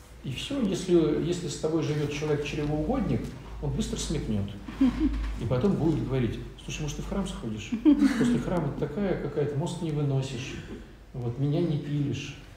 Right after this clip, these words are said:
пирожки готовишь». Ну, вот. Или представьте другую ситуацию. Вот, допустим, отец Александр или отец Анатолий даёт после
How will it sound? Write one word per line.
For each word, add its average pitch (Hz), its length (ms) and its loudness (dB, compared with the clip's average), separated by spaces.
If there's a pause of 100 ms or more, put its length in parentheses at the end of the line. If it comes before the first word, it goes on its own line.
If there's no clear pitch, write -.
(200)
пирожки 135 380 -2
готовишь». 135 720 -2 (580)
Ну, 151 200 -2 (1160)
вот. 101 240 -8 (1200)
Или 180 120 0
представьте - 460 -2
другую 131 320 0
ситуацию. - 540 -6
Вот, 143 200 0 (1000)
допустим, 127 520 -2 (460)
отец - 340 -4
Александр 151 480 0
или 123 140 2
отец 127 320 -2
Анатолий 127 640 -2 (260)
даёт 131 560 0
после 123 560 0